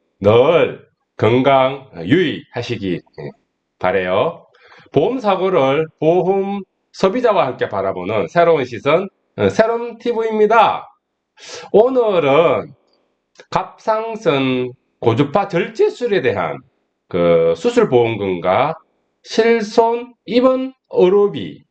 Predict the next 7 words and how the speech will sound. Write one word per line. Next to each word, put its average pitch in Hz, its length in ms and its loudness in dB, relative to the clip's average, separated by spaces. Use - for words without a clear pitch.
지급 220 460 -2
여부에 196 400 0
대한 92 240 -4
얘기를 92 600 0
해보고자 104 340 0
합니다. 80 460 -2
보험사가 156 1500 0